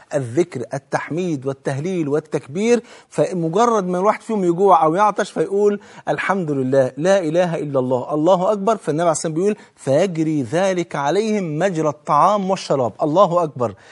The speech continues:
شوف، تخيل بقى حضرتك لما تيجي في الزمن دوت، في زمن المسيح أو قبل المسيح الدجال بثلاث سنين،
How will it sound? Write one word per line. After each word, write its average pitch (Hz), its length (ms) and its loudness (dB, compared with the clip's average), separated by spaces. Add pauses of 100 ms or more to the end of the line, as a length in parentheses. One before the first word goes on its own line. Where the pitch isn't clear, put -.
(160)
شوف، - 180 -4
تخيل 214 360 2
بقى 202 120 6
حضرتك 202 420 -2 (320)
لما 143 280 0
تيجي 170 400 -4
في 143 120 -8
الزمن 180 500 4
دوت، 226 320 6
في 151 100 -6
زمن 165 200 4
المسيح 143 420 -4
أو 147 160 0
قبل 180 240 6
المسيح 165 300 -4
الدجال 160 300 -2
بثلاث 175 360 -2
سنين، 233 380 -2